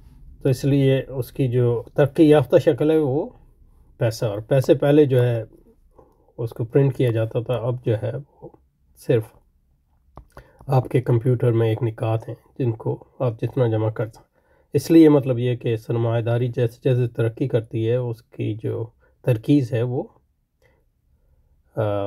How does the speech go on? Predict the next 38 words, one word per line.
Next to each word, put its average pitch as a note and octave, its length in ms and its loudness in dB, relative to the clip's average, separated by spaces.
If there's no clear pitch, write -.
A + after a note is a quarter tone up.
financial A2+ 840 -2
banking A2+ 540 -2
sector A2 400 -8
اور G#2 200 -4
منی A2+ 260 -2
market G#2 440 -8
اور A2 100 -6
capital A2+ 360 -8
market G2+ 440 -8
میں G#2+ 80 -8
ہو G2+ 40 -10
جاتی G2+ 260 -14
ہے، - 100 -20
Financial A2 460 -2
sector - 400 -10
جس A2+ 220 -14
کو A#2+ 120 -14
کہتے - 280 -14
ہیں۔ - 100 -20
اور A#2+ 360 -4
بنیادی C#3+ 380 6
طور B2 160 -2
پہ G#2+ 320 -6
مطلب A2 340 -8
یہ A2 140 -6
کہ B2 100 -12
سٹے A2+ 360 -10
بازی G2+ 360 -6
ہوتی - 320 -14
ہے - 100 -20
تاکہ - 340 -10
زیادہ G2+ 180 -4
زیادہ G2+ 360 -6
مال G2+ 280 -8
جمع G#2 260 -8
کیا G#2 220 -12
جا G#2 140 -14
سکے۔ - 260 -20